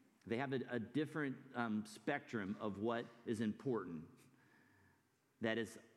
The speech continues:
oftentimes in opposition and contrary to what God's Word tells us leads to life. And so when you're not here reminding yourself of what is really true and what's gonna lead you to thriving, you are taking in the messages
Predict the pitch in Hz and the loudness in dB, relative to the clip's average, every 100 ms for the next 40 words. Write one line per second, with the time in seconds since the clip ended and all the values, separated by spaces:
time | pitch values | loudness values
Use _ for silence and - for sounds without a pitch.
0 | - 123 139 - 135 117 139 127 113 113 | -2 0 0 0 0 2 2 0 0 0
1 | 113 120 - 101 123 117 123 107 117 107 | 0 0 0 0 0 0 0 0 0 -2
2 | 107 143 143 131 117 104 101 - 113 98 | 0 0 0 0 2 2 0 0 2 2
3 | 101 110 117 113 101 107 120 107 95 - | 0 -2 0 0 0 0 2 0 -4 -4
4 | 104 87 98 - 104 92 - 95 92 78 | -2 -2 -4 -4 -2 -4 -4 -6 -6 -6
5 | 76 - - _ _ _ _ _ _ _ | -10 -16 -20 _ _ _ _ _ _ _
6 | - - 110 107 135 127 123 127 175 214 | -20 -4 0 4 4 6 4 4 2 -2
7 | - 220 220 160 131 123 139 160 151 131 | 0 4 6 6 4 2 2 2 2 2
8 | 151 139 135 117 107 143 139 131 107 160 | 2 0 2 2 4 2 4 2 4 4
9 | 175 - - 139 117 117 123 127 107 123 | 4 2 2 4 4 4 2 2 4 4
10 | 135 131 110 104 131 147 156 110 104 104 | 4 4 2 0 0 2 2 2 2 0
11 | - - 156 170 139 190 208 - 175 147 | -2 2 4 4 4 4 4 2 2 2
12 | 160 160 156 147 123 127 139 135 98 101 | 2 2 2 6 6 6 4 0 2 0
13 | 98 | 0